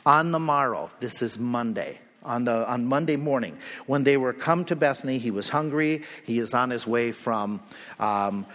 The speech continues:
from Bethany to Jerusalem for the cleansing of the temple. And on the way, it says, "He saw a fig tree from afar having leaves. He came, if haply he might find anything thereon.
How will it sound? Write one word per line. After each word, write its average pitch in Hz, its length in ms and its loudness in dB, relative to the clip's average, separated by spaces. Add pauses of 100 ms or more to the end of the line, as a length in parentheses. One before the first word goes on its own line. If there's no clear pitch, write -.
from 110 240 -2
Bethany 156 500 2
to 131 160 -2
Jerusalem 147 880 2
for 117 480 2
the 104 100 -2
cleansing 147 460 0
of 127 80 2
the 120 80 -4
temple. 151 440 2
And 113 140 -2
on 127 220 4
the 185 60 2
way, 135 240 4
it 127 120 0
says, 107 400 0 (320)
"He 123 120 0
saw 131 300 4
a 117 40 -2
fig 180 240 0
tree 160 240 2
from 139 240 -2
afar 139 340 2
having 131 320 0
leaves. 135 320 2
He 110 140 -2
came, 156 360 0
if 107 140 -2
haply 131 380 2
he 117 100 -2
might 110 220 0
find 123 260 0
anything 113 380 -2
thereon. 113 500 2